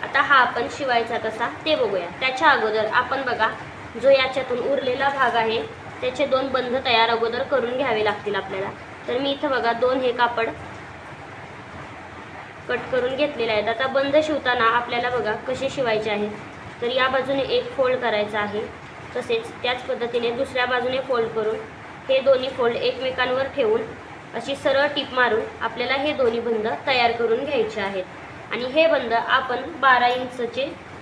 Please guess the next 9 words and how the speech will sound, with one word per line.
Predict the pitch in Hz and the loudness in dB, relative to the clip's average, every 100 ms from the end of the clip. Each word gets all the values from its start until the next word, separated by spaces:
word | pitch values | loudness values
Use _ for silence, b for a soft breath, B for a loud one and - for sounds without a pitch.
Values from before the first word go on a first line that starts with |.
| - - - - - - - - - | -16 -18 -18 -18 -16 -16 -16 -14 0
बारा | 247 240 233 | 4 6 4
इंच | 240 247 269 294 370 - - - - - | 2 -2 -2 -2 -4 -12 -16 -16 -16 -4
घेणार | 247 277 226 214 | 2 4 4 2
आहोत. | 196 180 - - - - - - - - - - - - - - - - - - - - - - - - - - - - - - - - - | 0 -4 -8 -14 -16 -16 -16 -16 -16 -16 -16 -16 -16 -16 -16 -16 -16 -16 -16 -16 -18 -18 -18 -16 -16 -18 -18 -18 -16 -16 -14 -14 -16 -16 -14
इथपर्यंत | 247 302 285 254 254 | -8 -4 0 0 0
हे | 247 254 | 0 0
बारा | 247 247 233 | 4 4 4
इंच | 226 226 247 | 2 0 -2
होईल, | 254 220 | 2 2